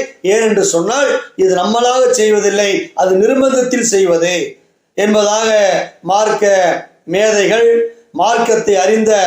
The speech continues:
சட்ட மேதைகள் வந்து நமக்கு இதற்கான விடையை சொல்றாங்க. அப்ப நபிகள் நாயகம் ஸல்லல்லாஹு அலைஹி வஸல்லம்,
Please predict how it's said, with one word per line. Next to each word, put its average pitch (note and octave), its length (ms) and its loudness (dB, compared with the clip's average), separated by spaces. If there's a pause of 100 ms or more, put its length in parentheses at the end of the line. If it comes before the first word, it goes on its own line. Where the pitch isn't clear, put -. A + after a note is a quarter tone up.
(240)
சட்ட F3+ 380 -4
மேதைகள் F#3+ 440 0
வந்து F#3 280 0 (340)
நமக்கு G3+ 320 0
இதற்கான G3 540 0
விடையை G3 280 0
சொல்றாங்க. E3+ 420 0 (360)
அப்ப F3+ 220 0
நபிகள் A#3+ 300 2
நாயகம் A3 300 -2
ஸல்லல்லாஹு F#3+ 300 0
அலைஹி F3 160 -2
வஸல்லம், G3 380 0